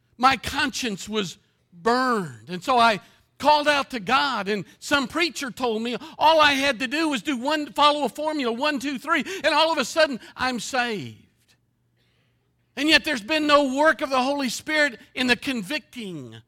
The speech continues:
in the changing of that life. What does the Holy Spirit do? Well, the first thing he does, he, he convinces you of sin. You see, people,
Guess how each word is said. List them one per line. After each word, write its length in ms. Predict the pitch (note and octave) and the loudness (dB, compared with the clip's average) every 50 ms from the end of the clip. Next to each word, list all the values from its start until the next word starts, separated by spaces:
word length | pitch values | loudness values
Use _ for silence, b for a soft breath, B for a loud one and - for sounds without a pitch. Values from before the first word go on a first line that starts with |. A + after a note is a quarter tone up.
| _ _ _ _ _ _ _ _ _ _ _ _ _ _ _ _ _ _ _ _ _ _ _ _ - | _ _ _ _ _ _ _ _ _ _ _ _ _ _ _ _ _ _ _ _ _ _ _ _ -8
in 80 | A3 B3+ | -4 -2
the 100 | C4+ A3+ | -2 -2
changing 640 | - - - C#4 D4+ D4+ D4+ C#4+ G#3 C4+ C4 C4 | -2 -2 -4 -4 -2 -2 -2 -2 -2 -4 -6 -6
of 80 | B3+ G#3 | -6 -6
that 180 | C4 B3+ A#3 | -4 -6 -6
life. 260 | A#3+ A#3+ C4 C4+ C4 A3 | -6 -6 -6 -6 -4 -2
What 120 | D4 F4 | -2 -2
does 140 | F4+ C#4+ B3+ | -2 -2 -2
the 100 | D#4 C#4 | -2 -2
Holy 240 | C4+ D4+ D4 C4+ G#3+ | -2 -4 -6 -8 -8
Spirit 360 | - - D4 D4 C#4+ C#4 C4 | -8 -8 -8 -8 -8 -6 -6
do? 460 | C#4+ D4 C#4+ C#4 B3+ A3+ D3+ B2+ B2+ _ _ _ _ _ _ _ _ _ _ _ _ _ _ _ _ _ _ _ _ _ _ _ - | -6 -6 -6 -6 -8 -10 -12 -16 -18 _ _ _ _ _ _ _ _ _ _ _ _ _ _ _ _ _ _ _ _ _ _ _ -8
Well, 80 | A#3+ | -6
the 80 | B3 - | -6 -4
first 240 | - D#4+ F#4 - - | -2 -2 -4 -2 -2
thing 160 | D4+ C#4+ C4+ | -4 -4 -2
he 100 | C4+ C4 | -2 0
does, 240 | C#4 D4 D4 A#3+ - | 2 2 2 2 0
he, 200 | D4 C4+ A3+ B B B B | -2 -2 -2 B B B B
he 160 | B C#4+ D4+ | B -4 -4
convinces 1120 | - - D#4+ C#4 B3 F#3 E3 F#3 A#3+ D4+ D4+ D4+ D#4+ B3 B3 D4+ D4+ C#4 - - D4 B3 G3 | -4 -2 -2 0 -2 -2 -4 -6 -6 -4 -4 -4 -4 -2 -2 -2 -2 -4 -6 -8 -8 -6 -4
you 120 | B3 C4+ C4 | -2 0 0
of 140 | B3 G3+ | 0 -2
sin. 680 | - - - - C#4+ C#4+ C#4 C4 A#3+ F#3+ C3+ A2+ F#2+ - _ _ _ _ _ _ _ _ _ _ _ _ _ _ _ _ _ _ _ _ _ _ _ _ | -6 -12 -12 -12 -10 -10 -10 -8 -8 -10 -12 -14 -16 -20 _ _ _ _ _ _ _ _ _ _ _ _ _ _ _ _ _ _ _ _ _ _ _ _
You 100 | - A#3 | -12 -8
see, 200 | G#3+ - F4 D#4+ | -2 0 0 0
people, 440 | A#3+ D#4 D#4+ C#4+ D4 D4 C4+ A#3+ G3+ | 2 0 0 0 0 -2 -2 -4 -10